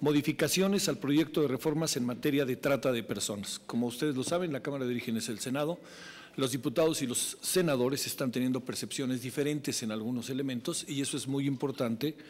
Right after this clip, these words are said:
este, verlo y también dar luz, creo, eh, más allá de la participación de Adriana y de Lucero, que estará en cualquier momento llegando, la participación de ustedes, eh, está muy claro que puede dar luz a diputados y senadores para ver por dónde entrarle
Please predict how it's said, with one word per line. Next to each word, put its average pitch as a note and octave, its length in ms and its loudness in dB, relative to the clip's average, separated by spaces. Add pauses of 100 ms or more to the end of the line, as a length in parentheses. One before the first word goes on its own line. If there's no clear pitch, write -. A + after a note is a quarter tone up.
(460)
este, G#2+ 400 -2
verlo C#3+ 420 2 (280)
y A2+ 160 0
también B2+ 480 2
dar C#3 200 4
luz, F3+ 520 2 (260)
creo, B2+ 680 2
eh, G2+ 340 0
más A2 300 -2
allá C3 320 4
de A2+ 160 0 (180)
la A2 160 -2
participación B2+ 640 -2 (420)
de B2+ 160 2
Adriana C#3+ 440 2
y B2 80 2
de A#2+ 100 2
Lucero, B2+ 380 0
que - 80 -10
estará A#2+ 240 -2
en A#2+ 80 -2
cualquier A#2+ 280 -4
momento B2 520 0
llegando, C#3 440 0 (400)
la C3+ 120 -2
participación C#3+ 400 0
de F3+ 80 -4
ustedes, F3 420 4
eh, F4 40 -4 (400)
está D#3 260 -2
muy D#3+ 160 0
claro D3 260 0
que A#2 240 0
puede D3 320 4
dar D3 240 2
luz F3 380 4
a B2+ 80 2
diputados B2+ 540 2
y D3+ 40 -2
senadores C#3 540 0
para A2+ 200 -2
ver C#3 140 0
por C3+ 240 0
dónde D3 240 2
entrarle D3+ 460 0